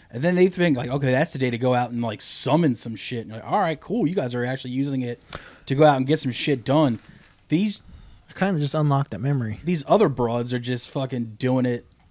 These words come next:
Speaker 1: you know, to make an excuse for them being an idiot.
Speaker 2: Now, now, it's, it's obvious things like the summer and the winter solstice, like the longest day of the year
Speaker 1: Yeah.
Speaker 2: and the shortest day
Speaker 1: Well,
Speaker 2: of the
Speaker 1: obviously
Speaker 2: year.
Speaker 1: that shit exists.
Speaker 2: There's things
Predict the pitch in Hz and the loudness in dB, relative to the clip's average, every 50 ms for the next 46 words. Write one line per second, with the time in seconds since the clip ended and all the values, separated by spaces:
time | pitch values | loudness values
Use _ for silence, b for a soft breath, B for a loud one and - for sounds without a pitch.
0 | - - - 139 135 135 127 120 117 110 107 123 127 - _ _ - 147 139 139 | -20 -14 -6 -2 -2 0 0 -2 -4 -6 -8 -12 -14 -18 _ _ -4 0 2 4
1 | 143 143 143 131 120 - - - 139 147 156 175 185 135 123 120 120 120 120 123 | 4 4 2 0 -2 -2 -6 -2 0 0 0 0 0 -2 -2 -2 -2 -2 -2 -2
2 | 123 120 117 113 110 - 127 156 160 139 120 113 110 - _ _ _ _ _ _ | -2 -4 -4 -6 -8 -6 -6 -4 -2 -2 -4 -4 -10 -14 _ _ _ _ _ _
3 | _ _ _ _ _ _ - _ _ _ - - - - 160 151 156 147 143 147 | _ _ _ _ _ _ -20 _ _ _ -20 -20 -10 -6 -2 -2 0 0 0 0
4 | 143 - _ - - _ _ _ _ _ - - 160 165 160 156 151 - - _ | -2 -4 _ -20 -20 _ _ _ _ _ -4 0 0 2 2 2 0 -2 -6 _
5 | _ b b b b b b b b b b b b b b b b b b _ | _ b b b b b b b b b b b b b b b b b b _
6 | - 175 160 - - - - _ _ _ _ _ - _ _ _ _ _ _ _ | 2 2 4 4 0 -2 -4 _ _ _ _ _ -20 _ _ _ _ _ _ _
7 | _ _ _ _ _ _ _ _ _ 180 160 - - - 185 196 208 196 180 156 | _ _ _ _ _ _ _ _ _ 0 0 2 4 6 8 8 8 8 8 8
8 | 151 147 143 - - - 175 165 165 165 156 160 156 147 139 135 139 139 - - | 6 6 4 2 4 6 8 8 8 8 8 8 6 6 6 4 0 0 2 4
9 | 160 156 156 151 151 147 147 143 139 139 143 151 147 143 135 - - 143 143 139 | 4 4 6 4 4 4 4 4 6 6 6 6 6 4 2 4 4 4 4 4
10 | - - 156 - 151 143 - - 139 131 139 151 156 151 151 147 - - 151 147 | 0 -2 -2 0 0 0 2 2 2 4 4 4 6 6 4 2 4 4 4 4
11 | 147 143 139 139 139 139 143 143 143 143 147 - - - 262 233 127 147 135 120 | 4 2 0 0 2 4 4 4 4 2 0 -4 -8 -6 -4 -4 -2 -2 -4 -4
12 | - - 151 147 143 139 139 - 147 143 143 190 220 247 135 135 131 135 139 170 | 0 2 2 4 4 2 2 2 2 2 6 6 6 6 6 4 2 2 0 0
13 | 165 - 117 104 101 101 110 110 117 - - - b b b b b b b b | -2 -6 -10 -14 -14 -16 -16 -16 -16 -16 -18 -20 b b b b b b b b
14 | _ _ _ 165 160 175 180 170 - - - - 208 214 214 214 202 185 165 - | _ _ _ 4 6 6 8 6 6 2 2 4 6 6 8 8 6 6 6 4
15 | - - | 0 -2